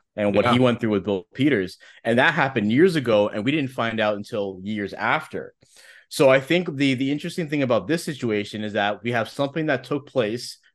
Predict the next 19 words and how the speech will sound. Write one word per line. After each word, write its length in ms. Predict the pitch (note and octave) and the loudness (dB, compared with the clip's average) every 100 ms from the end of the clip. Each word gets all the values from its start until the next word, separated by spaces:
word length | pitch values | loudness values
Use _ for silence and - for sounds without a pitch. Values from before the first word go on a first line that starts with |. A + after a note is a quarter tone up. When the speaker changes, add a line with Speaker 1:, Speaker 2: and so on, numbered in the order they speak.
| _ | _
Speaker 1:
relatively 540 | G#2+ C3+ D#3 D#3+ F#3 E3 | -2 0 0 -2 -4 -2
recently, 600 | B2+ A#2+ A#2 G2 D2 F#2+ | -4 -4 -8 -12 -12 -10
right? 160 | G#2+ G#2+ | -6 -4
It 80 | G#2+ | -2
didn't 180 | C3 | -2
happen, 380 | A#2+ A#2+ A#2+ B2+ | 0 -2 -2 -4
like, 220 | G#2 F#2+ - | -6 -8 -6
at 220 | A2 G#2+ | -6 -4
that 180 | G#2 G2 | -6 -6
moment. 300 | G2 F#2 G2 | -8 -6 -8
It 80 | |
probably 220 | G#2 G#2 G#2 | -4 -4 -2
happened 280 | G2 G#2+ | -4 -8
sometime 420 | G2+ G2 G2+ G2+ G2 - - - | -14 -10 -6 -6 -8 -16 -14 -4
earlier 280 | A#2+ A2+ | -2 -2
in 60 | G#2+ | -4
the 80 | G2+ | -2
offseason, 600 | G2 B2 B2+ G#2+ G2 F2+ | 2 0 0 -6 -4 0
but 240 | G2+ G2+ | 0 0